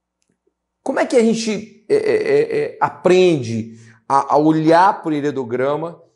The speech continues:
e ter uma noção se é herança autossômica ou se é herança do sexo? Existe todo um padrão. E a primeira coisa que você tem que,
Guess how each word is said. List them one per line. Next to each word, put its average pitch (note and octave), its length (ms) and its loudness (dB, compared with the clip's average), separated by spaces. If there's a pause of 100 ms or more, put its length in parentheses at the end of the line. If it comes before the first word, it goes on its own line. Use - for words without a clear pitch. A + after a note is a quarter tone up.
(180)
e E3 80 -8
ter F#3+ 260 0
uma G3+ 200 2
noção E3 560 -4
se E3+ 180 -6
é D#3+ 40 2
herança D3 360 -2
autossômica C#3 840 -8
ou D3 100 -4
se - 140 -8
é - 20 -2
herança B2+ 300 -8
do B2 100 -14
sexo? F#2 400 -16 (340)
Existe G3 360 -4
todo B3 240 0
um A#3+ 80 -4
padrão. D#3+ 680 -2 (500)
E F#3+ 100 2
a B3 80 4
primeira C4 480 2
coisa F3 500 -2
que C3 120 -12
você C#3 240 -6
tem E3 340 -2
que, A2+ 280 -10